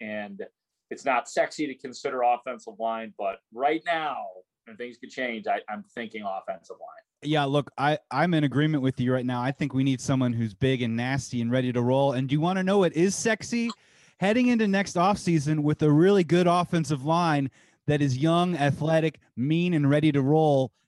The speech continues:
Speaker 2: And if we're gonna attract a franchise quarterback, 'cause I don't know if we're gonna be able to find one,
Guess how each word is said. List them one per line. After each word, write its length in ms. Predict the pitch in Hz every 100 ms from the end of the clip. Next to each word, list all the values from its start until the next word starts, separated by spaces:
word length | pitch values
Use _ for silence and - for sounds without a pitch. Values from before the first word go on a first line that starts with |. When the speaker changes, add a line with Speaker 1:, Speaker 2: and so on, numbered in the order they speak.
| _
Speaker 2:
And 120 | 135 143
if 100 | 156
we're 100 | 175
gonna 200 | 233 208
attract 560 | - - 190 220 -
a 60 | 160
franchise 600 | - 165 160 156 139 131
quarterback, 580 | 165 185 170 131 123 -
'cause 140 | 147
I 80 | 160
don't 140 | 202
know 140 | 233 233
if 80 |
we're 100 | 208
gonna 160 | 202 202
be 140 | 202
able 180 | 208 180
to 80 | 151
find 480 | - 185 202 226 175
one, 420 | 127 117 113